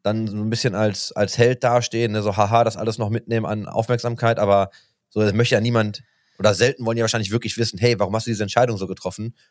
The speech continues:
Und können vor allem auch einfach akzeptieren, ne, dass du es so gemacht hast. Dann ist ja, selbst wenn man dann nicht mit einst-, also mit übereinstimmt, was ja auch nicht schlimm ist,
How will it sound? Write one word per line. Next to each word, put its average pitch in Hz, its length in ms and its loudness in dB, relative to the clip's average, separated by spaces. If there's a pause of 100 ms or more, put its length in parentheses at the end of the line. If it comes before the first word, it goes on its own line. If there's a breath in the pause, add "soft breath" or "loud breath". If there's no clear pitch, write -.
(120)
Und 98 140 -6
können 131 200 2
vor 95 160 0
allem 117 140 4
auch 104 80 -2
einfach 113 200 0
akzeptieren, 120 600 -2 (760)
ne, 120 160 4
dass 117 120 2
du 120 60 -2
es 104 60 -2
so 113 80 4
gemacht 104 300 0
hast. 90 220 -2
Dann 95 80 -2
ist 104 100 -2
ja, 104 120 4 (500 soft breath)
selbst 123 180 2
wenn 131 120 2
man 117 200 0
dann 107 180 -10 (100)
nicht - 340 -4 (480)
mit 110 180 0
einst-, - 440 -2
also 101 120 0
mit 110 160 2
übereinstimmt, 104 640 0
was 101 140 -2
ja - 100 2
auch 131 120 4
nicht 117 120 -4
schlimm 95 200 -4
ist, 120 220 -4